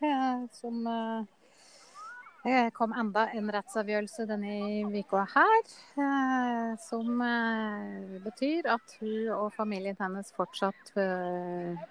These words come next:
må befinne seg i, eh, Kabul. Hun har jo vært i, denne fjorten-åringen har jo vært i ansiktet, eh, på, eh, en stor, et stort prinsippspørsmål, egentlig, i hele asylpolitikken vår.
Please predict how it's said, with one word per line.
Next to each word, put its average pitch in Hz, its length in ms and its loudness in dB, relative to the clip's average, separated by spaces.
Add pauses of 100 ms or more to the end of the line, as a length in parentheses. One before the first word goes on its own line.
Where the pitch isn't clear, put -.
(180)
må 214 220 8
befinne 254 400 8
seg 262 380 8
i, 233 260 2
eh, 233 400 4
Kabul. 240 400 2 (920)
Hun 240 160 4
har 202 160 6
jo 208 140 2 (500)
vært - 320 -6
i, 196 160 -2
denne 208 240 -4
fjorten-åringen 196 680 -2
har 196 160 2
jo 202 80 0
vært - 340 -4
i 185 60 2 (200)
ansiktet, - 1000 -4 (180)
eh, 185 460 0 (180)
på, 190 120 -2 (120)
eh, 190 480 4
en 196 100 0
stor, 185 300 0
et 196 880 -4
stort 208 320 2
prinsippspørsmål, 208 1040 4
egentlig, 262 380 2
i 220 180 4
hele 202 300 4 (260)
asylpolitikken 185 1300 0
vår. 247 240 4